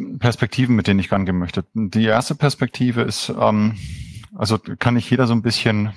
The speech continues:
trainieren, Wissen vermitteln, könnte natürlich irgendjemand, jeder irgendwie machen. Aber, ähm,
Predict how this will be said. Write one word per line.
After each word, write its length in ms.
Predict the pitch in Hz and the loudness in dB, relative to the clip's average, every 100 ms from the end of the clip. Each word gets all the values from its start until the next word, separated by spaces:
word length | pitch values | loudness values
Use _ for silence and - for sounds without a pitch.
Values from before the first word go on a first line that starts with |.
| - | -6
trainieren, 680 | - 110 98 113 143 139 | -2 0 2 2 4 2
Wissen 180 | 117 - | 0 -4
vermitteln, 560 | 131 127 127 120 120 117 - 110 | 0 0 2 2 0 -2 -12 -6
könnte 240 | - 110 | -2 0
natürlich 340 | 107 101 107 104 | -2 -4 -6 -4
irgendjemand, 540 | 107 104 104 101 101 | -4 -2 0 0 -2
jeder 220 | 110 110 107 | -2 0 0
irgendwie 260 | 110 104 | -2 -2
machen. 320 | 98 101 131 - - - - - - - | -4 -4 -6 -10 -16 -14 -14 -14 -16 -2
Aber, 320 | 107 110 107 | 2 4 4
ähm, 360 | 107 107 107 | 2 2 -2